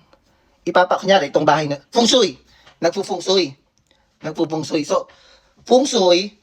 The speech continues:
naisip ko, pa-, parang carry niya din magkulam. <laughs> Mami,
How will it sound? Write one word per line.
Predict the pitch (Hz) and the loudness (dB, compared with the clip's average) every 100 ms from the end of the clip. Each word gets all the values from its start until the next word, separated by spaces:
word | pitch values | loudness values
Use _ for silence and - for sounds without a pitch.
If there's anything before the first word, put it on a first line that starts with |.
| _ - | _ -8
naisip | 214 220 214 | -6 -6 -2
ko, | 180 - _ | -2 -2 _
pa-, | - 170 - - _ - | -14 -14 -14 -20 _ -14
parang | 247 277 | -10 -4
carry | 202 170 160 | -2 -2 -2
niya | 151 | -4
din | 143 | -2
magkulam. | 143 131 127 101 95 92 - - - - - - - - - _ - - _ _ - _ _ _ _ _ _ _ _ _ _ _ - - - - - | -4 -4 -12 -12 -14 -18 -20 -20 -20 -20 -20 -20 -20 -20 -20 _ -20 -20 _ _ -20 _ _ _ _ _ _ _ _ _ _ _ -8 -6 -8 -10 -2
<laughs> | 214 | 2
Mami, | 160 147 185 | 2 0 -2